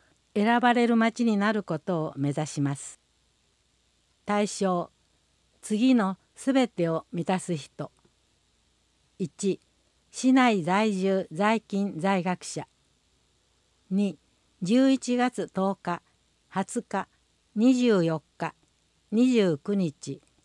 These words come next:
三十日、十二月三日のうち、いずれかの日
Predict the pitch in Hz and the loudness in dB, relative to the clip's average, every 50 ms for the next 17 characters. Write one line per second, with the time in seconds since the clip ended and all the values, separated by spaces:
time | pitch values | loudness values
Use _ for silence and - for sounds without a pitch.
0 | _ _ _ _ _ _ - 220 226 233 233 226 214 196 202 196 190 190 156 135 | _ _ _ _ _ _ -4 0 2 2 2 2 2 2 2 2 2 2 0 0
1 | - - - - 120 - _ _ _ _ _ _ _ _ _ _ _ _ _ - | -2 -4 -10 -16 -16 -16 _ _ _ _ _ _ _ _ _ _ _ _ _ -6
2 | 160 160 208 233 262 262 262 262 254 247 254 - - 233 233 233 226 - _ - | -2 0 2 4 6 6 6 6 4 2 0 0 0 2 2 2 0 0 _ 0
3 | 226 220 214 208 208 208 - - 185 190 190 - _ _ _ _ _ _ _ _ | 0 2 2 2 0 0 -2 -2 -4 -4 -4 -6 _ _ _ _ _ _ _ _
4 | _ - 190 185 233 254 254 262 254 - 262 254 240 240 233 233 233 - | _ -4 -2 0 2 2 2 2 2 2 2 4 4 4 4 4 2 0